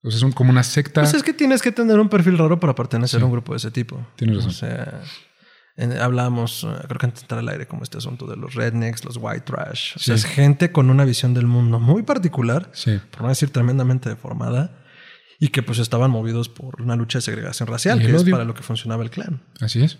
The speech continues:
Speaker 2: Ujú.
Speaker 1: Mucho odio. Ese fue el primer evento. El segundo fue que en el, el veintiocho de agosto, Martin Luther King organizó una marcha pacífica en Washington, D C, por la lucha de los derechos civiles, que culminó con el aclamado discurso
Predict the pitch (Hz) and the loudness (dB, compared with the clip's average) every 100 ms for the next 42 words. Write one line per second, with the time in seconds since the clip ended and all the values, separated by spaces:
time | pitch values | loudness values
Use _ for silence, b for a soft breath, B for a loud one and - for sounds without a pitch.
0 | _ 139 135 147 143 131 113 92 87 _ | _ -4 -2 4 4 4 0 0 -6 _
1 | b b b b b _ 143 147 147 139 | b b b b b _ 2 4 6 6
2 | 127 107 92 87 - _ _ 113 120 139 | 6 4 2 -2 -10 _ _ -2 4 6
3 | 160 131 123 127 120 110 110 113 110 110 | 6 4 2 4 4 4 2 0 4 4
4 | 107 135 - 139 104 113 113 127 - b | 6 2 4 4 4 2 0 -4 -4 b
5 | b b _ 123 143 147 135 131 123 120 | b b _ 2 4 4 4 4 2 4
6 | 117 131 113 101 95 107 113 110 107 110 | 4 4 2 2 2 4 4 4 2 0
7 | 123 117 110 117 110 110 101 98 98 110 | -2 -2 -2 -2 -2 -2 0 0 2 0
8 | 104 104 110 107 113 - B B B - | 2 2 2 0 0 -2 B B B -4
9 | 107 98 101 101 113 107 95 92 101 104 | 0 2 0 2 2 2 0 -2 -4 -2
10 | 92 78 - 92 104 98 98 113 120 117 | -4 -6 -8 -8 0 2 4 4 4 2
11 | 107 98 95 95 101 104 104 - 113 107 | 2 0 0 0 0 -2 -4 -4 -2 -2